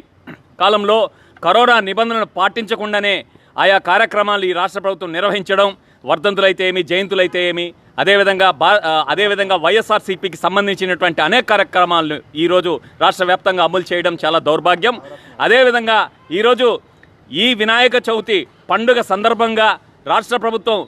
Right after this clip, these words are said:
నిరంకుశ వైఖరికి నిదర్శనంగా ఈరోజు ఈ, ఈ, ఈ వేడుకలను రద్దు చేయడం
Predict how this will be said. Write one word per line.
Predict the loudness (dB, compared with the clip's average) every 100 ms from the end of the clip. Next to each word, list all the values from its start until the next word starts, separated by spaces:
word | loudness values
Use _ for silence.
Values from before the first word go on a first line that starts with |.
| -8
నిరంకుశ | -2 0 0 -2 0
వైఖరికి | 2 2 0 -4 -4
నిదర్శనంగా | -2 0 0 0 -2 0 0 0
ఈరోజు | -2 -2 -2 -2
ఈ, | -6 -8 -8
ఈ, | -8 -8 -10 -8
ఈ | -2
వేడుకలను | 2 2 2 0
రద్దు | -2 0 0
చేయడం | 2 2 0